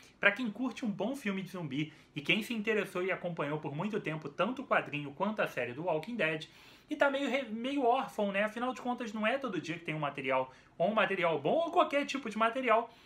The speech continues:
Noite dos Mortos-Vivos pode ser essa edição interessante e que vale a pena, porque tem um ótimo custo-benefício. Esse material custa cinquenta e quatro e noventa, tem o formato Silver Edition, que é o seguinte, tamanho grande, deixa eu pegar aqui uma revista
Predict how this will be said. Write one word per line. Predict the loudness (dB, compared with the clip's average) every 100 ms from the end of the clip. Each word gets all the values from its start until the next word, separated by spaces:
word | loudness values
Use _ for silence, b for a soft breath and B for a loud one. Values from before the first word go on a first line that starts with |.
| B B 6
Noite | 6 6
dos | -2
Mortos-Vivos | 2 2 0 -4 -4 -2
pode | 0 0 2
ser | -2
essa | -2
edição | -6 -4 -4 -4 B B B B B _ -4
interessante | 2 4 4 2 -2 -4 -6
e | -2
que | 0
vale | 4 4 4
a | 2
pena, | -2 -2 -4 -8 B B B -4
porque | -2 0 -2
tem | -2 4
um | 6
ótimo | 6 4 -4
custo-benefício. | -2 -2 0 -2 -2 -4 -6 -10 B B B
Esse | -2
material | -2 2 4 4
custa | 0 -4
cinquenta | -4 -4 -4 -4 -4
e | 0
quatro | 4 4 2
e | -4
noventa, | -4 -4 -4 -6 -12 B B B
tem | 2
o | 2
formato | 4 4 4 2
Silver | -2 0 0 0
Edition, | 0 -4 -4 -4 -4
que | 0
é | 0
o |
seguinte, | 0 -6 -8 -10 -16 B B B
tamanho | 4 6 4 4
grande, | 2 2 0 -4 -8 -8
deixa | -8 -6
eu | -4
pegar | 0 0
aqui | 0
uma | -4 -6
revista | -4 -6 -6 -6